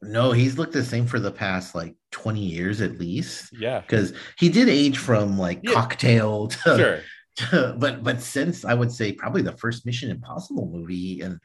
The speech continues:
Speaker 1: that was
Speaker 2: Yeah.
Speaker 1: way back when.
Speaker 2: <laughs> That was, like, twenty-five years ago. <laughs>
Speaker 1: Which is incredible, which is the craziest
Speaker 2: Yeah.
Speaker 1: thing. Um,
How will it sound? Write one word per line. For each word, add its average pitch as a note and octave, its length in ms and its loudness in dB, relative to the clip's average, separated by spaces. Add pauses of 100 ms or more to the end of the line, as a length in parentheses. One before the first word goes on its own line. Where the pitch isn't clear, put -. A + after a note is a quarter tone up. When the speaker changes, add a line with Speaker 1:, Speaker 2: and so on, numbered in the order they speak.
(320)
Speaker 1:
that C#4 80 -2
was A#3 100 0
Speaker 2:
Yeah. F3+ 60 -8
Speaker 1:
way C4 220 2
back G#2+ 300 2
when. B2 520 0
Speaker 2:
<laughs> - 60 -6
That - 160 4
was, G#4 100 2
like, G#4 160 2
twenty-five F#4 480 2
years F#4 220 2
ago. - 120 -2 (320)
<laughs> - 340 -10
Speaker 1:
Which B2+ 260 2
is G#2+ 280 -2 (180)
incredible, A#2 880 -2
which F#2 140 -8
is G2+ 160 -10
the F#2 80 -14
craziest G2 440 -4
Speaker 2:
Yeah. F2+ 40 -8
Speaker 1:
thing. G2+ 240 -6 (320)
Um, - 280 -2